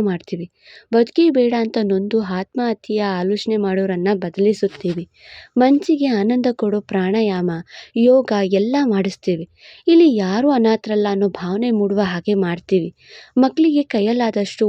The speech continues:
ಓದು ಕೊಡ್ತೀವಿ. ಆರೋಗ್ಯ ವೃದ್ಧಿ ಮಾಡುವ ತೋಟಗಾರಿಕೆ ಬಗ್ಗೆ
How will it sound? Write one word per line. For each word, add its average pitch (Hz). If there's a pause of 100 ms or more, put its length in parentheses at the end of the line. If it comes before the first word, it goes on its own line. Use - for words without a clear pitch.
ಓದು 190
ಕೊಡ್ತೀವಿ. 175 (480)
ಆರೋಗ್ಯ 269
ವೃದ್ಧಿ 226
ಮಾಡುವ 214
ತೋಟಗಾರಿಕೆ 202
ಬಗ್ಗೆ 180